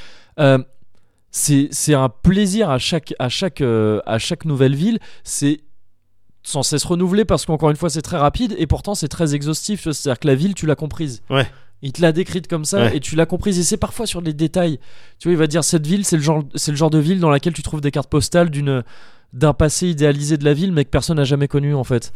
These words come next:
Speaker 2: D'accord.
Speaker 1: Et tu, et en fait, ça, c'est des éléments que tu retrouves un peu dans chaque ville, tu sais, Paris, et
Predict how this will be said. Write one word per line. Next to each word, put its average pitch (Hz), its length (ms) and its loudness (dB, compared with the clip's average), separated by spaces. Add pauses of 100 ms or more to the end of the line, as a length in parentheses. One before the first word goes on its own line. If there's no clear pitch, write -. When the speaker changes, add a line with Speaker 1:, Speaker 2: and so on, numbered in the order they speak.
Speaker 2:
D'accord. 120 420 0
Speaker 1:
Et 151 60 8
tu, - 320 -2
et 156 120 6
en 135 100 4
fait, 196 200 2
ça, 190 140 -2
c'est 147 160 -2
des 131 200 0
éléments 139 300 4
que - 80 -8
tu - 120 -2
retrouves 156 400 2
un 180 80 4
peu 160 140 0
dans 143 120 2
chaque 135 220 0
ville, 139 200 0
tu - 60 -8
sais, 143 120 2
Paris, 139 500 4
et 131 40 4